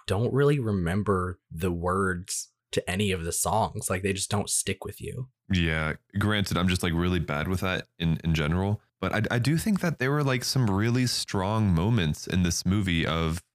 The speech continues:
Speaker 2: um, like, when she was talking about her, her father
Speaker 1: Yeah.
Speaker 2: and, like, Sydney, she was crying during that part because, like, it
Speaker 1: When,
Speaker 2: did
Speaker 1: uh,
Speaker 2: get
Speaker 1: Honey,
Speaker 2: super emotional.
Speaker 1: Miss Honey was talking about her father?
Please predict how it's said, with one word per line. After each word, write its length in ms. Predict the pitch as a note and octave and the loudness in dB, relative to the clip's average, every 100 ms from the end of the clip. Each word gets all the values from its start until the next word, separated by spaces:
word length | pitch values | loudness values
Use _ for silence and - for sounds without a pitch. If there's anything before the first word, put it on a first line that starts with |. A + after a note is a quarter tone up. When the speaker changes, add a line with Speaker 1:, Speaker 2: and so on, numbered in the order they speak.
| _ | _
Speaker 2:
um, 420 | E2+ E2 D#2 D2+ C2 | -2 0 2 2 0
like, 220 | E2+ F2 | -2 -2
when 200 | - F2+ | -2 0
she 160 | F#2 - | 2 2
was 220 | G2 F2+ | 2 0
talking 360 | - E2 E2+ F2 | -2 -4 -2 -2
about 360 | D#2+ D#2+ D2+ - | 0 -2 -4 -4
her, 600 | E2 D#2 D2+ C#2+ D#2 F#2 _ - | -2 0 0 0 -2 -6 _ -6
her 80 | F2+ | -6
father 720 | - E2+ G2 A2 A2 A2+ A#2 _ - | -2 -2 0 0 2 0 -2 _ -2
Speaker 1:
Yeah. 180 | F#2 D#2+ | 0 2
Speaker 2:
and, 480 | D#2 D2+ D2 D2 F2 _ _ | 2 2 0 0 -4 _ _
like, 360 | F2+ E2 - - _ | -4 -4 -8 -20 _
Sydney, 340 | - G#2+ B2 G#2 | -2 2 2 2
she 160 | - | 2
was 180 | A2+ B2+ | 2 0
crying 600 | - F#2+ F2 A#2+ E2 D2+ E2+ _ - | -2 -2 0 0 2 0 -2 _ -4
during 260 | F2 E2+ | 0 2
that 180 | D#2+ - | 0 -2
part 340 | F2 D2+ A1 - | -4 -2 -4 -4
because, 260 | F2+ F2+ | -2 0
like, 140 | E2+ - | -2 2
it 60 | |
Speaker 1:
When, 160 | G2+ G#2 | 4 4
Speaker 2:
did 100 | F#2+ | 2
Speaker 1:
uh, 140 | F2+ | 2
Speaker 2:
get 180 | E2 E2+ | 0 -2
Speaker 1:
Honey, 340 | - B2+ C3+ D3 | 2 4 4 4
Speaker 2:
super 100 | D#2+ | 2
emotional. 520 | E2 F#2 - - F#2+ | 2 0 -2 -6 -4
Speaker 1:
Miss 200 | A2+ A2 - | -4 -2 -2
Honey 180 | G#2+ | -2
was 140 | A#2+ C3+ | -4 -2
talking 200 | C#3 C3 | -2 -2
about 160 | C3+ | -4
her 60 | C3+ | -4
father? 400 | C3+ C3+ D3+ | -4 -4 -4